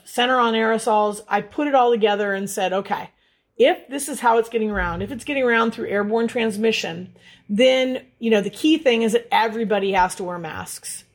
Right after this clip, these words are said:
And basically the goal there is,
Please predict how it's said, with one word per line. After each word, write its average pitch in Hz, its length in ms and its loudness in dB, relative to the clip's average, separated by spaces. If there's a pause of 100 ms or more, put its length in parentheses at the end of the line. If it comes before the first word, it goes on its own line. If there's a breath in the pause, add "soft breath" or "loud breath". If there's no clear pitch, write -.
(260)
And 220 160 6
basically 226 440 2
the 196 100 -6
goal 269 480 2
there 254 380 4
is, - 280 -4